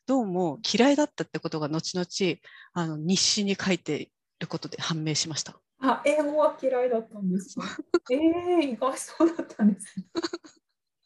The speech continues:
Speaker 2: <laughs> あまりいい印象がなかったっていうことです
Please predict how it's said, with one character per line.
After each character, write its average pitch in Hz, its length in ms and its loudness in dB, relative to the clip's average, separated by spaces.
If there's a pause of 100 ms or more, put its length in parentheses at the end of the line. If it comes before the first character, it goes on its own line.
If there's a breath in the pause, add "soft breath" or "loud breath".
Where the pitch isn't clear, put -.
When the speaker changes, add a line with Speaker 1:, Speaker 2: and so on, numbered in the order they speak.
(180)
Speaker 2:
<laughs> - 840 2
あ 339 40 8
ま 269 80 6
り 269 280 4
い - 20 4
い 226 160 6
印 247 180 6
象 220 80 8
が 208 100 6
な 233 160 6
か - 160 4
っ 190 100 0
た 190 80 0
っ 185 120 0
て - 80 -2
い 185 100 2
う - 20 -2
こ 180 60 -8
と 190 60 -2
で 185 60 2
す - 40 -6